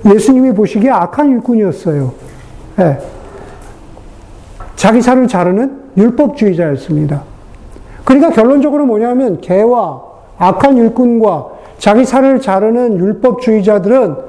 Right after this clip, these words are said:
다른 그룹의 사람들이 아닌 거죠. 예, 같은 그룹의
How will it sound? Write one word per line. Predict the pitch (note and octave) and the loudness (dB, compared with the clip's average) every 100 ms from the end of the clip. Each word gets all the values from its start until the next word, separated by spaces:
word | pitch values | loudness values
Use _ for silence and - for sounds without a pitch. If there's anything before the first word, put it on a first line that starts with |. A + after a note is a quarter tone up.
| - - - - | -20 -20 -20 -6
다른 | - E3 B3+ C#4 C4+ G3+ G3 | 0 2 4 4 4 2 -4
그룹의 | - A3 A#3 B3 - | -2 0 2 2 0
사람들이 | A3+ B3 A#3+ C4 | -4 -2 0 0
아닌 | G3+ D3+ A#3 A#3+ | -2 0 0 0
거죠. | E3 D3 D3+ B2+ - - - A3+ | -2 -2 -4 -6 -14 -20 -8 -2
예, | F#3+ - - - | -2 -2 -10 -2
같은 | - F#3+ - D4 C#4 G3 D3+ C#3 | 0 0 2 2 4 4 2 0
그룹의 | G3+ G#3+ G3+ F#3+ C#3 | 2 4 4 2 0